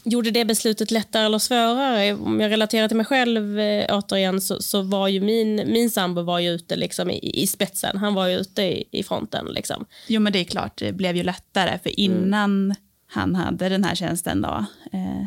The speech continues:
Speaker 2: som han åkte iväg på, så var ju han skyttesoldat.
Speaker 1: Mm.
Speaker 2: Och oftast kanske en av dem som var längst fram när det var framryck och sånt,
Speaker 1: Mm.
Speaker 2: när de sökte
Speaker 1: Mm.
Speaker 2: upp. Så att visst påverkade det och gjorde att det var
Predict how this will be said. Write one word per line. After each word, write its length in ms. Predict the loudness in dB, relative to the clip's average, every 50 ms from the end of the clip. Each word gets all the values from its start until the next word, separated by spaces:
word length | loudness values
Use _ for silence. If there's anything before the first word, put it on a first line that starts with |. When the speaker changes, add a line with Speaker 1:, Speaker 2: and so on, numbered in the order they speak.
| -8
Speaker 2:
som 200 | -8 -6 -4 -2 -2
han 140 | 0 0
åkte 240 | -2 -2 -4 -6 -6
iväg 420 | -4 -2 -2 0 0 -2 -2 -4 -6
på, 180 | -6 -6 -6 -6
så 120 | -6 -6
var 120 | -4 -4 -4
ju 80 | -2
han 140 | -2 -4 -4
skyttesoldat. 920 | -6 -6 -8 -8 -8 -8 -8 -6 -6 -4 -4 -4 -4 -6 -8 _ -14 -10 -8
Speaker 1:
Mm. 260 | -6 -6 -6 -6 -10 -12 _
Speaker 2:
Och 480 | -4 -2 0 0 0 0 0 -2 -2 -4 -6 -8 -12 _ _ _ _ _ _ _ _ _
oftast 580 | -6 -6 -4 -6 -10 -10 -6 -6 -4 -4 -4 -4
kanske 260 | -4 -4 -4 -4 -4
en 140 | -4 -4 -2
av 80 | -2 -2
dem 140 | -4 -4 -6
som 140 | -8 -8
var 80 | -6 -4
längst 460 | -4 -2 -4 -4 -4 -6 -8 -12 -14
fram 440 | -10 -4 -4 -4 -2 -4 -6 -8 -8 -12 -14 _ _ _ _ _ _
när 200 | -6 -6 -4 -4
det 320 | -6 -6 -6 -6 -6 -8 -8 -6
var 240 | -6 -6 -6 -8 -10 -12
framryck 640 | -10 -6 -4 -4 -2 -2 -4 -4 -6 -8 -12 -12 -12
och 80 | -10
sånt, 180 | -6 -4 -4 -4
Speaker 1:
Mm. 100 | -2 -2
Speaker 2:
när 80 | -2 -2
de 120 | -2 -2
sökte 200 | -4 -4 -6 -6 -6
Speaker 1:
Mm. 120 | -6 -6
Speaker 2:
upp. 220 | -8 -8 _ _ _ _ _ -20 -20 -20 -20 -20 -20 -20 -8
Så 100 | -4 -4
att 100 | -2 0
visst 240 | 0 0 0 -2 -2
påverkade 540 | -2 -2 -2 0 -2 -2 -4 -4 -4 -2 -2
det 240 | 0 0 0 0 0
och 60 | 0
gjorde 240 | -2 -2 -2 -4 -4
att 120 | -6 -4
det 120 | -6 -6 -6
var 320 | -4 -4 -4 -4 -6 -8